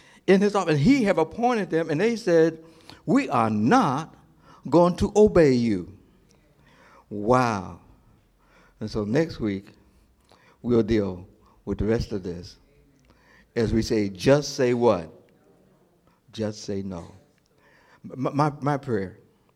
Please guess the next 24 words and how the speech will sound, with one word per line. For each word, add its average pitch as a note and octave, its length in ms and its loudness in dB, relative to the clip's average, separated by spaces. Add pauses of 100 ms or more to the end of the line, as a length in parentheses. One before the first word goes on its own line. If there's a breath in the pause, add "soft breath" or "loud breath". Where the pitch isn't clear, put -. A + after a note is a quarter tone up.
(440 soft breath)
is A2+ 160 -6
that G#2+ 120 -4
we C3 220 2
as B2+ 140 0
individuals A#2 720 -6 (460 soft breath)
will A2 80 -8
get A#2+ 120 0
to A2 60 -6
that A#2 220 -2
point G2+ 320 -6 (180)
of G2+ 100 -12
just A2+ 300 -6
saying G#2 300 -6
no. F2+ 280 -10 (180 loud breath)
One B2 280 -2
last A2+ 320 -6
thing. F#2+ 220 -16 (2250 soft breath)
Overcomers D#3+ 680 2
are A#2+ 200 -2
individuals D3+ 540 0
who C3+ 160 -2
have A2+ 160 0
decided C#3 480 -4
before B2 420 -2